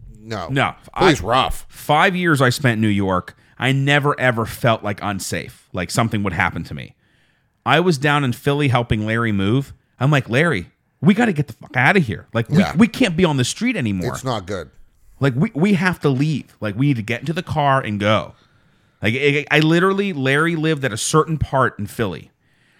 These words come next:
Speaker 2: And, um, literally, Philadelphia can switch in a block from safe neighborhood to
Speaker 1: It's like D C.
Speaker 2: Yes. And, and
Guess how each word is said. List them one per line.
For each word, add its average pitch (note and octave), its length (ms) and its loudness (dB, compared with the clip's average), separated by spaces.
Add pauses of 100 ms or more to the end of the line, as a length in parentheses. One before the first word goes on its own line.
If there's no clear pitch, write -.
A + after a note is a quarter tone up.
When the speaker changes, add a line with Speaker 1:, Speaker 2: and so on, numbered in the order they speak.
(280)
Speaker 2:
And, G#2 580 -2 (420)
um, G#2 360 0 (220)
literally, F3+ 560 2
Philadelphia D#3+ 880 0
can A#2+ 260 -2
switch D#3 520 -2
in A#2 140 -2
a G#2 40 0
block F#2 520 -6 (920)
from A2 520 2 (180)
safe D#3 420 0
neighborhood C#3 640 2
to A2 540 0
Speaker 1:
It's - 80 -8
like C3+ 120 -6
D B2+ 120 -8
C. A#2 340 -8 (200)
Speaker 2:
Yes. - 420 -2 (340)
And, A2+ 360 0 (320)
and A2 300 -4